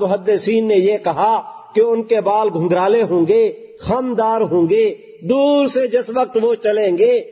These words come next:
ان کے بالوں کی جھلک کو دیکھ کر پتہ چلے گا کہ موتی گر رہے ہیں۔ دونوں روایتیں صحیح ہیں۔ تو سیدنا عیسیٰ علیہ السلام جب آئیں گے نہا دھو کر، اور غلام احمد قادیانی جس وقت تشریف لائے تو خیر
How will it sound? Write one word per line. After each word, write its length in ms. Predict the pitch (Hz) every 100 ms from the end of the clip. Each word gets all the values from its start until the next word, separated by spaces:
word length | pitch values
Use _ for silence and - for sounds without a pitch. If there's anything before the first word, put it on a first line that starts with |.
| - -
ان 220 | 247 269
کے 140 | 269
بالوں 380 | 208 226 240 254
کی 200 | 262 269
جھلک 480 | 170 170 247 285 -
کو 120 | 285
دیکھ 320 | 220 269 262
کر 140 | 262 254
پتہ 320 | 247 254 247 247
چلے 240 | 233 233
گا 120 | 226 226
کہ 140 | 202
موتی 420 | 214 208 220 185
گر 100 | 190
رہے 320 | 160 135 139
ہیں۔ 240 | 117 107 92 - - - 120
دونوں 300 | 131 247 294
روایتیں 500 | 277 247 233 226 233
صحیح 340 | 226 202 190 180
ہیں۔ 200 | 214 220 175 - -
تو 120 | 220
سیدنا 640 | 214 247 254 240 233 226
عیسیٰ 320 | 208 214 214
علیہ 160 | 247 247
السلام 360 | 226 220 220 220
جب 260 | 214 202
آئیں 260 | 190 175 180
گے 200 | 214 233 - - -
نہا 400 | 127 160 160 208
دھو 220 | 196 220
کر، 300 | 240 269 294 240 - - -
اور 300 | 160 185 202
غلام 480 | 185 175 190 208 214
احمد 340 | 202 196 202 -
قادیانی 560 | 190 190 202 202 202
جس 240 | 151 196 165
وقت 280 | 185 151
تشریف 360 | 175 - 196 196
لائے 360 | 175 175 190 202
تو 100 | 185
خیر 360 | 147 147 190